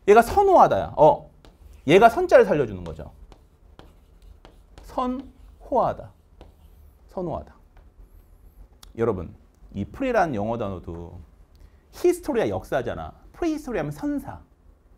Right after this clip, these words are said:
무슨 말인지 알겠죠? 프리시드 하면 뭐가 돼?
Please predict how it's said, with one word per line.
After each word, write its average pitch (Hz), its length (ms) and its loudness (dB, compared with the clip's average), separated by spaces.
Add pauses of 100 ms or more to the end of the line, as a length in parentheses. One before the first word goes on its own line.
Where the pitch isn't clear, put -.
(880)
무슨 147 140 -4
말인지 170 160 -2
알겠죠? 104 400 -8 (1400)
프리시드 311 540 -4
하면 151 240 -4
뭐가 98 200 -6
돼? 78 180 -12